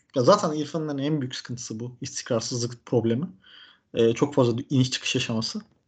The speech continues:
Zaten hani bu kadar adam şey olmasa, istikrarlı olsa o Dünya Kupası öncesi performansında zaten seviye yapacaktı.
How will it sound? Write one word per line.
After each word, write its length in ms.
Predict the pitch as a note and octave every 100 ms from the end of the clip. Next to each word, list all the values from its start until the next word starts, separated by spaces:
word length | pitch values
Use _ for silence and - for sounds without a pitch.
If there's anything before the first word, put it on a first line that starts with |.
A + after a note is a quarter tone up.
| -
Zaten 260 | C#3 C#3 A2+
hani 240 | A2+ E2 D2+
bu 140 | C3
kadar 220 | C#3 B2+
adam 320 | A#2+ A#2+ A#2+
şey 140 | - C3
olmasa, 320 | B2+ A#2 -
istikrarlı 480 | - - - B2 C3
olsa 340 | B2 - F3 - _ - - -
o 160 | B2+
Dünya 200 | A2+ B2+
Kupası 260 | B2+ B2+ B2
öncesi 220 | A2+ A2
performansında 580 | A2+ G#2+ G#2+ F#2+ - F#3+
zaten 220 | A#3 D#3
seviye 360 | C#3 D3 C3 B2
yapacaktı. 500 | F#2+ - F#2+ -